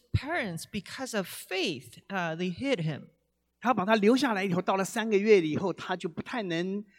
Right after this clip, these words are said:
Speaker 2: 他就不太能这个再藏了，所以他就把他放到一个这个盒子里面，放到这个尼罗河去了。
Speaker 1: And when, uh, he grew older, uh, she, uh, the, uh, t-, uh, put them in the, uh, Niles River.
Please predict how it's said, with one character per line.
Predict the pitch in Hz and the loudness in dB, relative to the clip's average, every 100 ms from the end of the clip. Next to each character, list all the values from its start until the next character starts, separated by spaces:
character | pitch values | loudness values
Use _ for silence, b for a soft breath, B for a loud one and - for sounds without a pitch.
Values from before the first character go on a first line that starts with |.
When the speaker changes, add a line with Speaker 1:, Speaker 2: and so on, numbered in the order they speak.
| b | b
Speaker 2:
他 | 208 | 0
就 | 208 | 2
不 | 185 220 | 0 -2
太 | 214 208 | -4 -2
能 | 175 175 | 0 -2
这 | 190 | -2
个 | 175 160 | -2 0
再 | 208 175 | 0 -2
藏 | - 123 156 | -2 -8 -6
了， | 139 | -6
所 | 180 | -4
以 | 160 | -2
他 | 151 | -2
就 | 160 | -4
把 | 131 107 | -6 -6
他 | 139 | -8
放 | - 196 160 | -4 -4 -4
到 | 170 | -4
一 | 156 156 | -4 -4
个 | 160 156 139 B B B | -4 -2 -4 B B B
这 | - 147 | -10 -2
个 | 143 | -2
盒 | 135 - 143 175 | -2 -2 2 2
子 | 180 | 2
里 | 143 | -4
面， | 131 | -6
放 | 127 156 | -6 -4
到 | 143 | -4
这 | 131 | -4
个 | 135 | -6
尼 | 135 143 | -4 -4
罗 | 147 143 | -4 -6
河 | 123 120 | -8 -14
去 | - | -12
了。 | 104 - b b b | -14 -16 b b b
Speaker 1:
And | - 240 233 | -6 -6 -4
when, | 247 262 262 226 | -4 -4 -6 -4
uh, | 220 190 | -2 -2
he | 196 226 | -2 -6
grew | 214 220 202 - - | -4 -2 -2 -6 -4
older, | 233 330 311 151 147 - | -2 0 0 -2 -4 -8
uh, | 190 170 | -6 -6
she, | 175 - 196 190 - | -6 -6 -6 -8 -6
uh, | 196 165 151 156 - | -6 -4 -6 -10 -14
the, | 180 196 180 180 | -8 -6 -6 -6
uh, | 160 156 | -6 -8
t-, | - - | -10 -14
uh, | 185 147 143 - _ - | -10 -10 -10 -14 _ -10
put | 254 208 | -10 -8
them | 190 180 | -8 -6
in | 175 185 | -6 -6
the, | 170 147 143 - | -6 -6 -10 -10
uh, | 156 156 | -8 -6
Niles | 202 196 147 - | -4 -4 -6 -8
River. | 175 135 | -8 -8